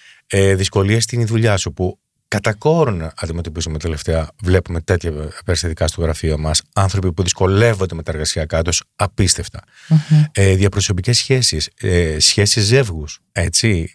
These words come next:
Speaker 1: σεξουαλικά, μια και ασχολούμαι εγώ με τα σεξουαλικά αρκετά, με, επειδή είμαι σεξολόγος, ε, σεξουαλικές δυσλειτουργίες, η σχέση μου με το παιδί μου, από τη μεριά του γονέα,
Speaker 2: Μμμ.
Speaker 1: οι σχέσεις μου με τους φίλους μου, όλα αυτά είναι πολύ σημαντικά κομμάτια για ψυχοθεραπεία.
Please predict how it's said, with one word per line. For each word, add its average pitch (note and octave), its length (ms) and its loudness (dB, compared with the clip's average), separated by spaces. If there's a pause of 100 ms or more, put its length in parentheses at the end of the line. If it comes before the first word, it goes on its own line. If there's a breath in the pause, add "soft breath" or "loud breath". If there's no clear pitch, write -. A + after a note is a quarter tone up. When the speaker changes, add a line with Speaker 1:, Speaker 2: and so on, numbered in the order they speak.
Speaker 1:
σεξουαλικά, A#2+ 760 0
μια F2 120 -6
και F2 100 -12
ασχολούμαι F#2+ 300 -6
εγώ F#2 120 -2
με F#2 100 -2
τα - 80 -10
σεξουαλικά D#2 520 -4
αρκετά, D#2 580 -2
με, F2 120 -2
επειδή D#2+ 240 -8
είμαι E2 80 -2
σεξολόγος, G2 540 -2
ε, F2+ 1080 0
σεξουαλικές F2 500 0
δυσλειτουργίες, A2 840 0 (120)
η - 80 -6
σχέση - 380 0
μου G2+ 80 0
με G#2+ 100 0
το A2 100 -2
παιδί C3 260 0
μου, E2+ 260 0 (260)
από - 200 2
τη F2 100 0
μεριά E2 220 0
του F2+ 100 -2
γονέα, A2 540 2 (200)
Speaker 2:
Μμμ. D3+ 360 4 (120)
Speaker 1:
οι A2 100 -2
σχέσεις A2+ 400 0
μου E2 80 -6
με E2 100 -6
τους D2+ 120 -10
φίλους D#2 280 -4
μου, D#2 160 -6
όλα B2+ 220 2
αυτά D#2+ 540 -4
είναι A2+ 180 2
πολύ F3 180 -2
σημαντικά G#2+ 340 -2
κομμάτια D#2+ 400 -4
για D2+ 80 -2
ψυχοθεραπεία. D#2+ 760 -4